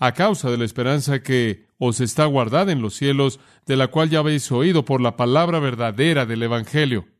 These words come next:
Por la palabra verdadera del Evangelio. Podrá ser traducida literalmente, "el mensaje de la verdad, el cual es el Evangelio", o "el mensaje de la verdad, esto es el Evangelio". Ahora, él dice que él está agradecido por lo que el Evangelio ha llevado a cabo,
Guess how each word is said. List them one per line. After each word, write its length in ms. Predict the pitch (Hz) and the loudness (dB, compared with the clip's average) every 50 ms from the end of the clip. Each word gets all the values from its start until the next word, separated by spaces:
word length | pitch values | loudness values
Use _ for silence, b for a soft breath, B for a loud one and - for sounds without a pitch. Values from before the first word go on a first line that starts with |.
| _ _ | _ _
Por 180 | - 135 135 135 | -6 -4 0 0
la 160 | 139 131 131 | 0 0 0
palabra 540 | - 135 135 139 147 170 190 202 202 202 196 | 0 0 0 0 0 0 0 0 -2 -2 -2
verdadera 600 | 175 160 135 117 120 117 110 123 143 151 156 147 | -2 -2 -4 -4 -6 -6 -4 -2 -2 0 0 0
del 160 | 139 135 127 | 0 0 0
Evangelio. 720 | 127 120 123 120 113 104 - 151 151 143 127 117 98 - b b b b b b _ | 0 0 -2 -2 -4 -2 0 0 2 2 2 0 -2 -4 b b b b b b _
Podrá 320 | 143 135 131 147 156 147 | 0 2 4 4 4 2
ser 240 | - - 160 156 139 | 2 0 0 0 0
traducida 500 | - 143 135 127 117 - 185 202 190 147 | 0 0 0 2 2 2 2 2 2 2
literalmente, 760 | 120 110 - 117 120 131 131 131 135 131 127 - 131 117 B B B B B B | 0 -2 -2 0 0 0 2 2 0 0 0 0 -2 -2 B B B B B B
"el 160 | - 131 123 123 | -2 0 2 2
mensaje 600 | 127 127 123 117 - - 180 202 220 185 143 139 | 2 2 2 0 0 2 2 2 2 0 -2 -4
de 80 | 123 120 | -4 -4
la 140 | 117 113 110 | -4 -4 -2
verdad, 560 | 110 110 107 123 131 135 139 139 131 - _ _ _ _ _ _ _ | -2 -2 0 2 2 2 2 0 -2 -6 _ _ _ _ _ _ _
el 120 | 120 113 - | -8 -8 -4
cual 280 | - 127 135 131 127 | -2 0 0 2 2
es 160 | 127 123 - | 0 0 -2
el 100 | 131 120 | -2 -2
Evangelio", 680 | 117 113 113 113 104 - 131 143 143 135 120 110 92 - - _ _ _ | -2 -2 -2 -4 -4 -2 0 0 0 0 0 -4 -4 -6 -12 _ _ _
o 340 | - 131 139 147 143 143 b b b b b - | 0 2 2 2 0 -2 b b b b b -6
"el 120 | 131 127 | -4 -2
mensaje 520 | 127 131 127 113 - 160 165 147 120 156 | 0 0 0 0 0 0 0 0 0 -2
de 80 | 151 139 | -2 0
la 120 | 127 127 | 0 0
verdad, 420 | 120 123 120 117 143 180 208 185 135 | 0 0 0 0 0 0 2 2 0
esto 260 | 120 110 - - 135 | -2 -2 -2 0 0
es 120 | 123 113 | 0 0
el 80 | 131 120 | 0 0
Evangelio". 580 | 120 117 113 107 107 139 165 156 127 95 - - _ _ _ | 0 0 -2 -2 0 0 0 0 0 -2 -6 -10 _ _ _
Ahora, 380 | - 139 143 143 139 127 131 - - | 0 2 2 2 2 0 -2 -4 -2
él 200 | 151 175 190 185 | -2 -2 0 0
dice 300 | 202 226 185 - 156 131 | 0 -2 0 -2 -2 -2
que 80 | 147 | -2
él 60 | 147 | -2
está 160 | 139 - - 151 | -2 0 0 0
agradecido 580 | 147 143 135 127 117 - 139 147 143 139 135 | 0 2 2 0 0 2 2 2 2 2 2
por 160 | - 135 123 | 0 0 2
lo 120 | 120 117 113 | 2 0 0
que 120 | - 127 | -2 -2
el 80 | 120 120 | -2 0
Evangelio 760 | 117 117 113 98 - 143 170 180 175 180 175 165 170 - - | 0 0 -2 -2 0 0 0 2 2 2 2 2 0 -2 0
ha 140 | 151 139 147 | 2 2 2
llevado 460 | 139 143 131 110 120 143 185 202 202 | 2 2 0 2 2 2 2 2 0
a 80 | 160 - | -2 -2
cabo, 400 | - 120 107 104 110 123 113 | -6 -6 -6 -4 -4 -6 -6